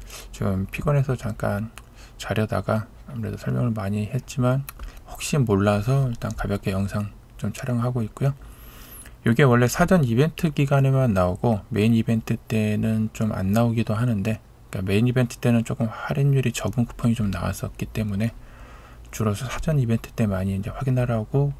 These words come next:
공지 드리고, 요번 이벤트도 그래서 미리 요 얘 때문에 한번 영상을 먼저 올리긴 했었는데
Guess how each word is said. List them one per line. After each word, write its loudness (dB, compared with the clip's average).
공지 2
드리고, 0
요번 4
이벤트도 2
그래서 0
미리 0
요 2
얘 2
때문에 2
한번 -2
영상을 2
먼저 0
올리긴 2
했었는데 0